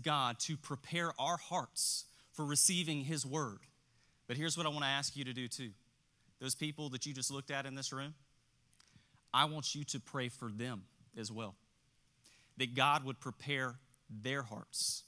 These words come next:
to receive God's word as well. So do that. In church, would you pray with me? Father, we thank you so much for today.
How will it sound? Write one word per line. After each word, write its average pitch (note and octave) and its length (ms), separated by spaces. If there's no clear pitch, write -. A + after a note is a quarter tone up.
to B2 120
receive A2+ 420
God's A2 260
word A2+ 220
as G#2 100
well. A2+ 240
So - 180
do C3+ 220
that. B2 240
In A#2 80
church, B2+ 300
would A2+ 100
you A#2 60
pray A#2 180
with A2 160
me? A2+ 100
Father, D#3 400
we C3+ 160
thank D#3 340
you C#3 80
so C#3 280
much C3+ 240
for B2+ 120
today. A2+ 360